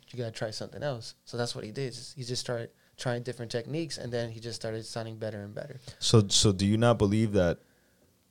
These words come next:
Speaker 2: for certain things, right, like art, like certain things like that, that some people have it and some people don't?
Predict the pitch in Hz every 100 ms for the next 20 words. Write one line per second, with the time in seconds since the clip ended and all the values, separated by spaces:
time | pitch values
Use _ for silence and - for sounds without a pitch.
0 | - - 90 - 101 98 92 82 95 98
1 | 101 95 95 87 73 - 87 90 87 87
2 | 82 - 82 90 95 82 80 87 85 78
3 | - - 92 87 104 92 85 87 90 90
4 | 85 78 95 87 92 82 78 87